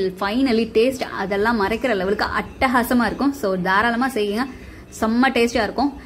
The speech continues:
இப்போ நம்ம மிக்ஸியில கொர கொரன்னு அரைச்சு எடுத்துட்டு வந்திருக்கேன். இது ஃபுல்லா நைஸா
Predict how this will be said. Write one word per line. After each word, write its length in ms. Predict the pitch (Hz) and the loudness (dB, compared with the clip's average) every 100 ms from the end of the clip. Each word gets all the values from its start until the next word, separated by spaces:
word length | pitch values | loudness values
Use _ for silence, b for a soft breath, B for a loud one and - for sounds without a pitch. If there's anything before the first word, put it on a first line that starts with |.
| B | B
இப்போ 200 | 285 294 | -2 2
நம்ம 180 | 285 226 220 | 2 4 2
மிக்ஸியில 340 | 247 320 247 254 247 | 0 0 0 0 0
கொர 180 | 247 285 | 2 2
கொரன்னு 260 | 269 240 254 | 2 2 2
அரைச்சு 140 | 220 220 | 0 0
எடுத்துட்டு 380 | 214 185 208 190 | -2 0 -2 -2
வந்திருக்கேன். 380 | 175 - 254 | -4 -2 -2
இது 140 | 226 190 | 0 -2
ஃபுல்லா 360 | - 262 294 285 | -4 -2 2 2
நைஸா 220 | 214 214 | 2 2